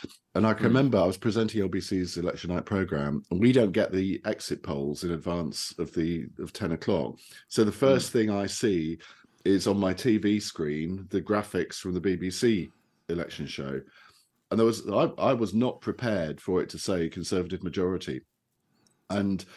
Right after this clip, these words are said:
Speaker 1: of course, that's when I have to earn my money and sort of immediately give an
Speaker 2: Mm.
Speaker 1: interpretation of the exit poll. And, um,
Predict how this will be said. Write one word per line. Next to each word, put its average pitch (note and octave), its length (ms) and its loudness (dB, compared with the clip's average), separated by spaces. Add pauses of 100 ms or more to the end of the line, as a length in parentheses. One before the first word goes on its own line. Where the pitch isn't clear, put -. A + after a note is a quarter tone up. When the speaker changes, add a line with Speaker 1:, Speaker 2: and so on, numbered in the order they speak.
(240)
Speaker 1:
of F#2+ 100 -2
course, - 240 2
that's - 380 -2
when G2 120 2
I G2 120 0
have G#2 160 -4
to G#2 180 2
earn G2 80 0
my F#2+ 140 -2
money A2 340 0
and E2+ 180 -6
sort F#2+ 200 -2
of D#2+ 60 2
immediately A2 560 4
give G2+ 200 2
an G2+ 60 -2
Speaker 2:
Mm. F#2+ 60 0
Speaker 1:
interpretation F#2+ 680 -2
of D2 80 -6
the F#2 140 0
exit - 340 -8
poll. D2+ 380 -2
And, F2+ 260 -4
um, F#2 300 0